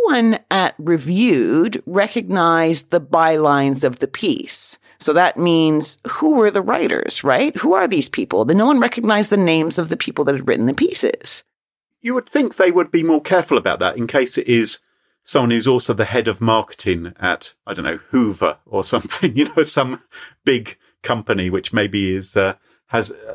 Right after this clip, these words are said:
Speaker 2: a slight bias as to who may come out top.
Speaker 1: Yeah, because, like, apparently many of the editors and staff that work at review dot com didn't even know or even know of these people
Speaker 2: Huh.
Speaker 1: being in existence, right?
Speaker 2: Right.
Speaker 1: So what do they do,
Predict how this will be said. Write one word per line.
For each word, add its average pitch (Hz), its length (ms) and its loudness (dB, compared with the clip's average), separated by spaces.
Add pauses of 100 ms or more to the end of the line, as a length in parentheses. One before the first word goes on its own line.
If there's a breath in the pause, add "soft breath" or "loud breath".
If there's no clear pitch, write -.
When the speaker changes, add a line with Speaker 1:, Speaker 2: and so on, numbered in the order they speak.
(100)
Speaker 2:
a 120 40 -8
slight 113 400 0
bias 101 420 0
as 98 140 -2
to 98 100 -8
who 98 140 -2
may 92 180 -4
come 92 200 -6
out 87 180 -4
top. - 280 -6 (880)
Speaker 1:
Yeah, 359 460 2
because, 240 240 0
like, 220 140 0
apparently 240 480 2
many 185 340 2
of 143 80 -2
the 160 100 4
editors 156 360 0
and 156 120 0
staff 214 920 0
that - 180 -2
work 165 460 0
at - 120 0
review 127 380 0
dot 113 300 0
com 95 520 0 (320 loud breath)
didn't 175 200 -2
even 156 200 -2
know 214 200 2
or 151 380 2
even 180 320 0
know 180 280 2
of 175 640 2
these 123 240 0
people - 460 -8
Speaker 2:
Huh. - 240 0
Speaker 1:
being 123 200 -2
in 110 140 -2
existence, - 540 -6
right? 160 180 2
Speaker 2:
Right. 139 100 -2
Speaker 1:
So 320 100 2
what 359 100 4
do 359 80 2
they 381 100 4
do, 480 400 0